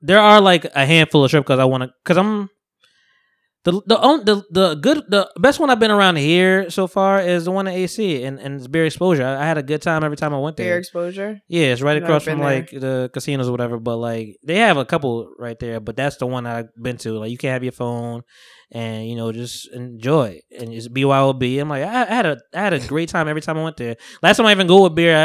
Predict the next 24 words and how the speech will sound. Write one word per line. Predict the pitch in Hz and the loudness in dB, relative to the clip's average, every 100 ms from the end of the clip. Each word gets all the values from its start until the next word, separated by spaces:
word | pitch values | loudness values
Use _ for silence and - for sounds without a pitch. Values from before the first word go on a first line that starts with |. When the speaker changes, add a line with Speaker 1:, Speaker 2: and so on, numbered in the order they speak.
| 143 | 2
Speaker 1:
I, | |
I | 156 | -2
just | 160 | -4
got | 143 156 | -2 -2
some, | - 160 | 0 -6
I'm | 151 | -2
like, | 147 | 0
"Yo, | 123 | 0
I'm | |
gonna | 127 127 135 | -2 -10 -10
give | 143 | -10
you | |
a | 139 | -4
dollar | 139 135 | -2 -2
for | 139 | -2
each | 131 | -6
beer." | 131 131 123 - | -4 -4 -4 -8
<laughs> | - - 185 - - - 247 | -20 -2 -2 -2 -12 2 2
And | 226 147 123 120 | 2 -2 -4 -4
he's | |
like, | 123 | -6
"All | 151 | -4
right, | 156 143 | -4 -4
cool." | 165 110 | -4 -6